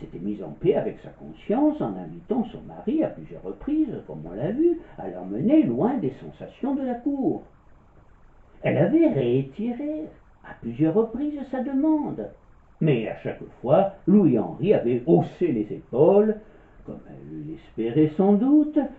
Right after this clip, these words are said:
et comme tout ce qu'il souhaitait, c'est que sa femme soit heureuse, il avait tout fait,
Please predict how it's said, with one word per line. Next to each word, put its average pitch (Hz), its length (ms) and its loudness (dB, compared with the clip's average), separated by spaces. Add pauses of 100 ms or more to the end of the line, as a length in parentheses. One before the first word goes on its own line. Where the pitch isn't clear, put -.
(380)
et - 140 -2 (100)
comme 165 300 -10 (220)
tout 120 320 0 (120)
ce 196 60 -12
qu'il - 340 -16 (140)
souhaitait, 151 720 0 (100)
c'est - 180 -12
que 101 200 -8
sa 120 120 -4
femme 107 480 -2 (140)
soit 101 300 -6 (220)
heureuse, 285 760 6 (340)
il 226 320 0
avait 135 480 0 (120)
tout 196 240 2 (140)
fait, 311 320 4